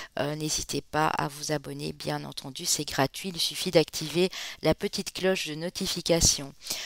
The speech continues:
Je vous souhaite, euh, dès lors une très belle pleine lune en Vierge ici sur ce dix-huit mars. Euh, pour ceux qui prennent la vidéo, bien entendu, après, ça vaut pour toutes les autres pleines lunes ou nouvelles lunes, hein. Euh, donc, euh,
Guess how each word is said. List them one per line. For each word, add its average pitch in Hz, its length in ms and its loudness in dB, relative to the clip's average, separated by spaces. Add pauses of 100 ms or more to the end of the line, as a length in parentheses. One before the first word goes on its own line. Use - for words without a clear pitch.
(240)
Je - 160 -2
vous 220 180 -2
souhaite, 220 640 6
euh, 170 500 -2
dès 170 240 4
lors 185 360 6
une 165 340 -6
très - 240 2
belle 170 540 4
pleine 180 340 2
lune 190 220 -6
en 165 120 -6
Vierge 165 440 2
ici - 220 4
sur - 180 0
ce - 100 0
dix-huit 151 420 -4
mars. 151 460 4 (760)
Euh, 175 100 2
pour - 260 -6
ceux 214 160 2
qui - 160 -6
prennent 180 280 6
la 180 100 6
vidéo, 175 460 0
bien 170 260 0
entendu, 165 440 -6
après, 170 440 0
ça - 280 6
vaut 156 340 -4
pour - 200 -12
toutes - 240 -12
les 165 220 4
autres 165 280 -6
pleines 160 380 2
lunes 170 320 -10
ou 170 140 -10
nouvelles 151 520 0
lunes, 151 280 -8
hein. 135 140 -2 (540)
Euh, 165 200 0
donc, 170 400 -8
euh, 156 420 -2